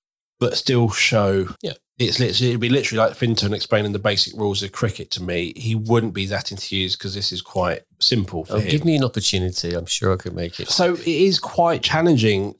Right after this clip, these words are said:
Speaker 1: to deliver a curriculum that isn't yours, that you're not passionate about because the government's telling you to.
Speaker 2: Mm.
Speaker 1: And I think back to my school days, pre-national curriculum, and I think of my favourite teachers and my favourite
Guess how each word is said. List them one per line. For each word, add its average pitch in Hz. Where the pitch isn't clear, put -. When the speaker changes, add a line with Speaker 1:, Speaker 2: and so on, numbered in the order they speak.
Speaker 1:
to 117
deliver 147
a 156
curriculum 120
that 104
isn't 123
yours, 98
that 104
you're 104
not 120
passionate -
about 82
because 101
the 101
government's 98
telling 85
you -
to. -
Speaker 2:
Mm. -
Speaker 1:
And 113
I 143
think 123
back -
to 101
my 110
school 104
days, 98
pre-national 98
curriculum, 87
and 104
I 110
think 123
of 107
my 107
favourite 107
teachers 69
and 73
my 76
favourite 92